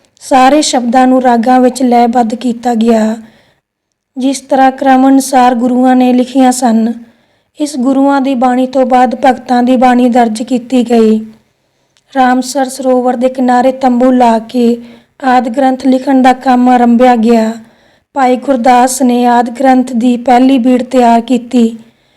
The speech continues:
ਭਾਈ ਗੁਰਦਾਸ ਜੀ ਨੇ ਉਨਤਾਲੀ ਵਾਰਾਂ ਲਿਖੀਆਂ,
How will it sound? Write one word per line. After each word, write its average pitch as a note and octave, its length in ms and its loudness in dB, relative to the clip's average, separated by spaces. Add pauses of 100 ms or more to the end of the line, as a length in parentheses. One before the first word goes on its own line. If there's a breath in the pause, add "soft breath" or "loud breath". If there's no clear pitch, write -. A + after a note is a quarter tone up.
(200 loud breath)
ਭਾਈ B3+ 180 0
ਗੁਰਦਾਸ C4 600 -2
ਜੀ C#4 120 2
ਨੇ C4+ 140 4
ਉਨਤਾਲੀ B3+ 640 2
ਵਾਰਾਂ A#3+ 320 2
ਲਿਖੀਆਂ, A#3+ 520 2